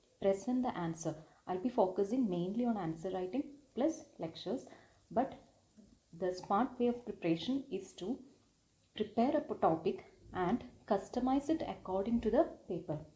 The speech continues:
So if a question is asked in social justice, you have to write in a particular way. The same topic, same question, if it is asked in governance, you have to learn the way to write an answer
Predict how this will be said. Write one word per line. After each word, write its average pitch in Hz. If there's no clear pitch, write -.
So 311
if 214
a 269
question 269
is 196
asked 190
in 262
social 214
justice, 190
you 285
have 254
to 208
write 180
in 180
a 233
particular 190
way. -
The 214
same 233
topic, 277
same 240
question, 262
if 247
it 247
is 254
asked 226
in 254
governance, 190
you 214
have 185
to 240
learn 180
the 190
way 208
to 226
write 196
an 196
answer 185